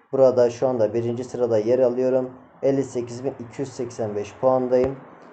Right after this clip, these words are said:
Ee, tabii ki bu puanda kalmayacağım. Daha da fazla ilerleyeceğim diyelim arkadaşlar. Evet.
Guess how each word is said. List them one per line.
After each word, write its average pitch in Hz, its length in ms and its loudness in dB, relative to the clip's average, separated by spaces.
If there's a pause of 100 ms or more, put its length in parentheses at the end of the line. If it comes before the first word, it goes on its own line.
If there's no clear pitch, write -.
(140)
Ee, 113 220 0
tabii 135 220 4
ki 143 120 -6
bu 135 100 -6
puanda 131 360 2
kalmayacağım. 131 560 2
Daha 123 160 6
da 127 80 4
fazla 113 380 0
ilerleyeceğim 110 760 0
diyelim 123 320 0
arkadaşlar. 117 500 -2 (320)
Evet. 139 380 4